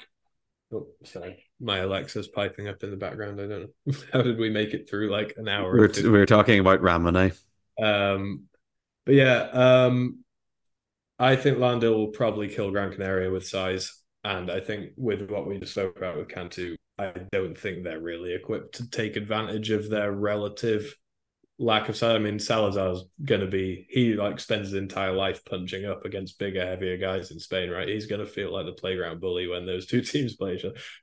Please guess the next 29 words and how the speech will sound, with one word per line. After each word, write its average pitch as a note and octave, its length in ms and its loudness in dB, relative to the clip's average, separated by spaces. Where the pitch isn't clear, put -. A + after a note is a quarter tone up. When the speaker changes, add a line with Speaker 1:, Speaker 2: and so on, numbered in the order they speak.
Speaker 1:
He's G#2 180 -2
like, G#2+ 220 2
"Finally, G2+ 580 0
I'm G#2 240 -2
actually G#2 420 -2
the G#2 100 -4
biggest G2+ 440 -2
guy G2 320 0
out F#2 280 -4
here." F#2 280 -6
Um, G2 640 0
Speaker 2:
Yeah. - 220 2
Speaker 1:
and B2 120 2
yeah, C#3+ 280 6
I, A#2+ 360 4
I G#2+ 240 4
very G#2+ 380 4
much G#2 280 -8
look G2+ 240 -8
forward G2+ 280 -4
to - 60 -12
seeing G2 240 -4
him F2+ 200 -6
because F#2 180 -8
I, F#2+ 340 0
I F#2+ 180 -6
think G2 340 -10
it - 120 -10
is F#2+ 420 -6